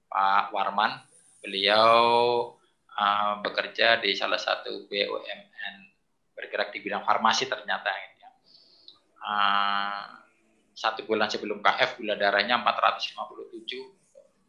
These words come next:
Ini jempol kakinya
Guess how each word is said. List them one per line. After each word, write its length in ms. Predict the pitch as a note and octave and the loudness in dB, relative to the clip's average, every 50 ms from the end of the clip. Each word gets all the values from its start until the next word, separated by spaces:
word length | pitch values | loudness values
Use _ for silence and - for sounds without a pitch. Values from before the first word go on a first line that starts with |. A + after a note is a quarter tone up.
| _ _ _ - - - - - - - - - - - - _ _ _ _ _ - | _ _ _ -20 -20 -20 -20 -20 -20 -20 -20 -20 -20 -20 -20 _ _ _ _ _ -6
Ini 320 | G2+ G2+ G2+ G#2+ A2 A2+ A2 | -6 -4 -2 -2 -2 -2 -4
jempol 320 | A2 G#2+ - G#2 G2+ G2+ | -6 -6 -4 -4 -4 0
kakinya 800 | - F#2+ F#2+ - G#2+ F#2 - G#2 A2 A#2+ B2 C3+ C3 - - - | 0 0 0 0 -4 -6 -2 0 2 4 4 4 2 -2 -8 -18